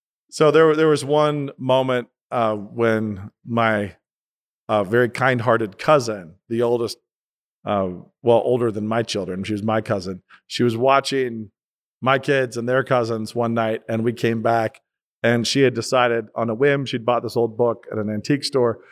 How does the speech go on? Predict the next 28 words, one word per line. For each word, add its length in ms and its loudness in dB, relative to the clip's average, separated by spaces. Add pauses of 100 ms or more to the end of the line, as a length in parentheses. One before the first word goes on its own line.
(160)
to 100 0
read 260 2
them 180 0
the 120 -2
original 400 -2
Grimm's 460 -4 (140)
fairy 200 4
tales 440 -2 (420)
as 160 0
a 60 0
bedtime 440 2
story 360 -4
as 80 -6
they're 120 0
all 120 2
going 240 -4
to 80 -4
bed. 280 2
And 160 -12
so, 320 0 (460)
and 180 4
she 200 2
just 220 0
kinda 380 2 (540)
plowed 440 4
on 600 2 (200)
through 260 6
them 380 2